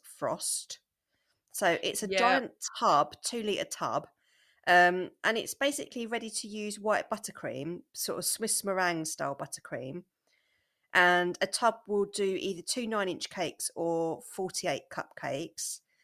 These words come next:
Speaker 2: Yeah.
Speaker 1: It says it's got a hint of creamy vanilla and a subtle taste and a high gloss finish to make your bakes shine.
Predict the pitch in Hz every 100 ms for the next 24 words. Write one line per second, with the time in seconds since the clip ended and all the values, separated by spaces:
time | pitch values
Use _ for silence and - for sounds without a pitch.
0 | _ - 185 180 175 - 190 180 170 -
1 | 190 139 175 285 269 - 226 - 226 202
2 | 190 202 196 196 190 175 175 - - 170
3 | - 208 190 - 180 185 - 214 220 220
4 | - - 190 - - - - 170 151 165
5 | - 170 170 165 160 160 151 151 - -
6 | - 147 135 135